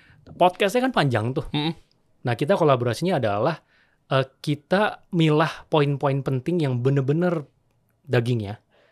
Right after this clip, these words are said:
Speaker 1: kita taruh di dalam app.
Speaker 2: Kenapa harus kolaborasi? Kan itu
Speaker 1: Untuk
Speaker 2: gratis.
Speaker 1: kasih exposure. Hah?
Speaker 2: Kan konsumsi publik.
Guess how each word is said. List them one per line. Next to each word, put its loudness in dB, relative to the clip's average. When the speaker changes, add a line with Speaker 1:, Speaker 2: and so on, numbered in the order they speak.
Speaker 1:
kita -4
taruh 0
di -2
dalam -2
app. -6
Speaker 2:
Kenapa 4
harus 2
kolaborasi? 2
Kan -4
itu 2
Speaker 1:
Untuk 4
Speaker 2:
gratis. 6
Speaker 1:
kasih 0
exposure. -2
Hah? -2
Speaker 2:
Kan -2
konsumsi 2
publik. 0